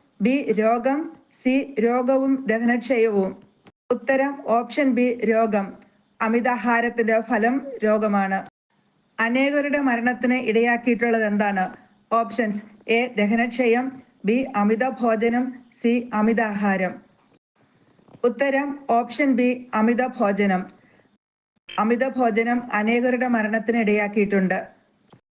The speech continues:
അമിത ഭോജനം എന്തിനിടയാക്കിയിട്ടുണ്ട്? ഓപ്ഷൻസ് എ അനേകരുടെ മരണത്തിന്, ബി ദഹനക്ഷയത്തിനും അനേകരുടെ മരണത്തിനും, സി രോഗത്തിന്.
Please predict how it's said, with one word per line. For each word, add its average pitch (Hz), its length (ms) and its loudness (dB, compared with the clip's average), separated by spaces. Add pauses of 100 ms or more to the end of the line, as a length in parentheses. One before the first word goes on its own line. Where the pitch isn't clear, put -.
(280)
അമിത 247 320 2
ഭോജനം 254 640 -2
എന്തിനിടയാക്കിയിട്ടുണ്ട്? 233 1200 0 (540)
ഓപ്ഷൻസ് 226 800 -2
എ 254 200 0 (100)
അനേകരുടെ 240 540 0
മരണത്തിന്, 233 600 0 (480)
ബി 247 380 0
ദഹനക്ഷയത്തിനും 240 1080 0
അനേകരുടെ 233 520 0
മരണത്തിനും, 226 580 -2 (720)
സി 247 400 0
രോഗത്തിന്. 220 540 0